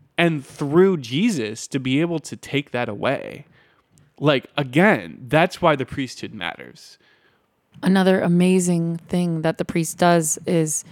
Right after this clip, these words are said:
Speaker 2: he consecrates the bread and wine, and it becomes the Eucharist. And the priest, he is persona Christi. So when the priest gives us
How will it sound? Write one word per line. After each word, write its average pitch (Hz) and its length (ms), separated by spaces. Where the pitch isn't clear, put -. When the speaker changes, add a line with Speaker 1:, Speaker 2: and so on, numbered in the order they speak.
Speaker 2:
he - 220
consecrates - 1200
the 160 80
bread 165 200
and 160 180
wine, 151 480
and 170 120
it 151 80
becomes 156 360
the 156 100
Eucharist. - 840
And 160 460
the 170 160
priest, - 720
he 202 340
is 170 460
persona 175 440
Christi. - 640
So 165 540
when 165 520
the 170 100
priest 196 380
gives 170 260
us - 460